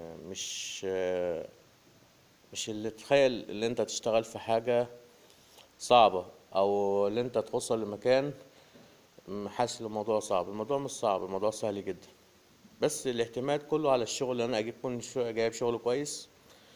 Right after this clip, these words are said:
وببدأ، ابدأ خطوة خطوة صغيرة. الموضوع مش محتاج اللي انت هتفكر اللي انت ايه، اروح اشتغل في المحاري.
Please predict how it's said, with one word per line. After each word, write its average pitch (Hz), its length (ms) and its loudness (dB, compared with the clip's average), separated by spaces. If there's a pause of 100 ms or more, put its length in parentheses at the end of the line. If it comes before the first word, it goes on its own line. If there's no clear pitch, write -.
(560)
وببدأ، 131 920 -2 (1600)
ابدأ 139 200 8
خطوة 143 300 4
خطوة 135 320 4
صغيرة. 107 480 2 (540)
الموضوع 117 520 6
مش 107 280 -8
محتاج 123 340 -2
اللي 123 120 0
انت 123 160 -6
هتفكر 117 440 -2
اللي 113 140 -2
انت 120 160 -4
ايه، 113 340 0 (760)
اروح 110 220 4
اشتغل 117 340 -2
في 117 100 -10
المحاري. 107 640 0